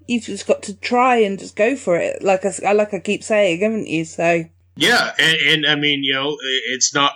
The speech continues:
Speaker 2: for a lot of people, but a lot of people wanna be in it. You have to be willing to give up everything at some point in order to do it. I know that's not a happy answer.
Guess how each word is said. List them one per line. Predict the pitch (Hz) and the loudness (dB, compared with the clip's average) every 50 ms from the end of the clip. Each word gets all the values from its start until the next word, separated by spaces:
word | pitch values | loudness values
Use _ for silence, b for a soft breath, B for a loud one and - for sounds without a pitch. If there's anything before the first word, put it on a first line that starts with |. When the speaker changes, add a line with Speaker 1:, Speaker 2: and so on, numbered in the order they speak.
| - | -4
Speaker 2:
for | - 147 143 139 | -2 0 0 2
a | 139 131 | 2 0
lot | 131 135 139 135 | 2 2 2 2
of | 143 - | 2 0
people, | - 170 185 170 - 123 120 120 113 107 | 0 -2 -2 -2 -4 -4 -4 -4 -4 -4
but | 120 120 | -6 -6
a | 120 123 | -4 -2
lot | 120 117 120 120 | -2 0 0 0
of | 120 110 | -2 -2
people | 113 127 120 117 117 117 | -4 -6 -6 -6 -6 -6
wanna | 117 117 117 107 | -4 -4 -4 -2
be | 107 120 135 | -2 0 0
in | 139 | 0
it. | 123 107 101 107 | 0 -4 -4 -4
You | 120 120 135 | -4 0 0
have | 135 127 - | -2 -2 -2
to | - 123 | -4 -6
be | 117 123 123 113 | -4 -2 -2 0
willing | 117 123 123 127 127 127 123 123 113 - | 2 2 2 2 2 2 0 0 0 -2
to | - 123 123 123 123 120 120 113 117 B B B B B B B | 0 0 0 0 0 0 -2 -2 -4 B B B B B B B
give | 120 135 135 143 127 | -2 0 0 0 2
up | 147 143 135 - 135 | 0 0 0 0 0
everything | 147 143 165 151 139 131 135 - 135 131 127 117 | 0 0 0 0 -2 -2 -4 -2 -2 -2 0 -2
at | 113 117 110 | -4 -4 -4
some | - - 120 117 113 | -4 -4 -4 -6 -6
point | 107 113 117 120 131 - 110 113 | -6 -4 -2 -2 -2 -2 -4 -4
in | 117 | -2
order | 117 120 117 117 113 107 | 0 0 0 0 0 -2
to | 107 107 | -2 0
do | 139 147 | 0 2
it. | 120 | 2
I | 123 | 2
know | 139 151 165 | 2 2 2
that's | 175 165 160 - - | 2 4 2 2 2
not | 165 147 | 2 2
a | 127 | 0
happy | 113 - 135 127 123 120 - 120 117 | 0 -2 0 0 0 0 -2 -4 -4
answer. | 113 117 120 113 - 110 | -2 -4 -4 -4 -6 -6